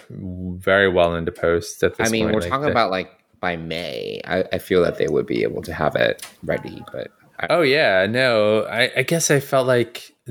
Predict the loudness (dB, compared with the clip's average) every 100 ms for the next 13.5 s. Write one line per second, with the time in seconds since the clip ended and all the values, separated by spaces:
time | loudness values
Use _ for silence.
0 | -4 -4 -2 0 2 4 2 4 4 4
1 | 4 4 2 4 2 2 0 2 4 4
2 | 4 2 -2 _ _ _ _ _ _ 0
3 | 4 4 4 2 0 -4 -8 _ _ _
4 | _ _ _ -20 -20 _ _ -2 2 2
5 | 2 0 0 2 0 -2 -8 0 2 2
6 | 2 -2 -4 -4 -2 -2 -2 -12 -4 0
7 | 0 -2 -2 -2 2 2 2 -2 -8 -10
8 | -14 _ _ _ _ _ _ _ _ _
9 | _ _ -20 -20 -20 _ _ -18 -18 -20
10 | 2 4 8 8 8 6 2 -14 -4 4
11 | 6 6 2 0 0 2 2 0 -4 -2
12 | -2 -6 -8 -8 -10 -12 -12 -14 -14 _
13 | -4 0 0 0 -4